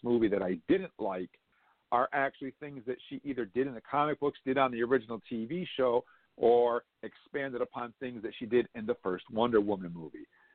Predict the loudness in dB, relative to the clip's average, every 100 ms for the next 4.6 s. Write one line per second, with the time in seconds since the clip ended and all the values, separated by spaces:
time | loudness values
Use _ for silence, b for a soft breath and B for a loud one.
0 | b 2 4 4 0 -2 -8 -8 -8 -8
1 | -6 -4 -4 -4 -8 -12 -14 -10 -10 -8
2 | -10 -4 2 2 2 -2 _ _ _ _
3 | -8 0 0 0 2 2 2 -2 -4 -4
4 | -2 -6 -8 -6 -6 -8